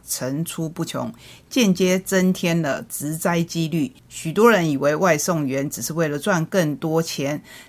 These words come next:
才骑快车赶时间，却不了解外送员是因为报酬制度以及诸多不确定的因素，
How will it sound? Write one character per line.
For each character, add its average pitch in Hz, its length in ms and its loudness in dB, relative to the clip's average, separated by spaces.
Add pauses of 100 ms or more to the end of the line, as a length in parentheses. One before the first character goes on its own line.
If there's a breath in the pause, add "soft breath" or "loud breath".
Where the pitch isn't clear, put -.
才 151 220 -4
骑 165 300 -4
快 160 320 -2
车 110 240 -4
赶 104 260 -4
时 135 220 -6
间， 151 340 -4
却 - 220 -4
不 - 140 -4
了 143 220 2
解 139 200 -2
外 196 220 2
送 196 200 0
员 147 140 0
是 - 140 -4
因 175 140 0
为 165 100 0
报 208 340 4
酬 135 260 -4
制 165 200 -6
度 165 200 -4
以 127 140 -6
及 135 220 -6
诸 175 280 -6
多 170 220 0
不 165 180 -8
确 175 300 -2
定 175 220 0
的 131 80 -4
因 170 180 0
素， 185 260 0